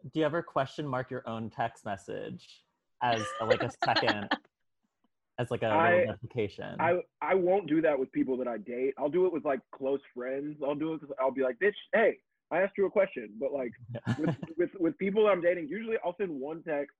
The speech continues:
Speaker 3: If I don't get any response on that, I'm, if I, like, like the person, I might give it, like, a week or maybe two weeks and then be like, "Hey," I'll, like, admit how lame it is that I'm texting twice and just be like, "Hey, I'm checking
Speaker 1: Yeah.
Speaker 3: back in." That happened with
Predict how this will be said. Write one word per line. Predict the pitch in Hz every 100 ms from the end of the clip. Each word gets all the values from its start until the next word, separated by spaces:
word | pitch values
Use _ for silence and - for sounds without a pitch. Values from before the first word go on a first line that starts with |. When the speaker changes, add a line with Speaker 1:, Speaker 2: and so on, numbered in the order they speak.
| _ _ _
Speaker 3:
If | 123
I | 131
don't | 135 151
get | 165
any | 160 151
response | 143 147 135
on | 143 127
that, | 120 113 127
I'm, | 131 123
if | 143 135
I, | 151
like, | 170 160
like | 127 127 - -
the |
person, | 135 160 160 175 170 -
I | 127
might | 123 131 135 120
give | 131
it, | 123 -
like, | 113 107 - _ _ -
a | 120
week | 117 113 131 131 -
or | 123
maybe | 120 117 117 -
two | 123
weeks | 120 117 - - _ _ -
and | 123
then | 127
be | 123 123
like, | 117 113 - _ _
"Hey," | 127 139 123 113
I'll, | 175
like, | 208 202 175
admit | 156 143 160 -
how | 147 135
lame | 127 127
it | 123
is | 120 113
that | 113
I'm | 110
texting | 127 107 107 -
twice | 110 107 -
and | 123 117
just | 117
be | 113
like, | 110
"Hey, | 120 113 - - _ _ -
I'm | 127
checking | 127 117
Speaker 1:
Yeah. | 117
Speaker 3:
back | 110
in." | 110 107
That | 147 170
happened | 190 170 147 143
with | 151